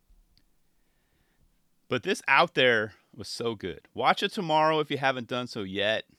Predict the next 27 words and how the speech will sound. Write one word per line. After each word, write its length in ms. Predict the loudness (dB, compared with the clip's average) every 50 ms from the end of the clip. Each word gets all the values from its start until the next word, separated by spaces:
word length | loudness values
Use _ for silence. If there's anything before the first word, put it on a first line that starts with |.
| _ _ _
You 100 | -18 -12
know, 360 | -8 -6 -6 -6 -6 -10 -12 -8
watch 220 | -6 -6 -6 -6
it 80 | -8 -6
while 140 | -4 -4 -4
I'm 80 | -4
at 160 | -4 -6 -6 -8
work. 360 | -8 -8 -8 -8 -10 -16 _ _ _ _ _ _ _ _ _ _ _ _ _ _ _ _ _ _ _ _ _ _ _ _
I 80 | -16 -16
enjoyed 360 | -16 -12 -10 -8 -6 -6 -4
every 280 | -2 -2 -2 -2 -2 -6
minute 240 | -8 -8 -10 -10 -12
of 80 | -14
it. 80 | -18 -20 _ _ _ _ _ -8
And, 80 | -6
and 240 | -2 0 0 0 0
I 40 | 0
want 220 | 2 2 0 0
more. 400 | 2 0 2 2 2 0 -2 -8 _ _ _ _
You 80 | -10
know, 60 | -10
can 160 | -4 -4 -2 -2
we 100 | 0 0
get 140 | 0 0
a 20 | 0
part 300 | 2 4 4 4 4 2
two? 340 | -2 -2 -2 -2 -4 -6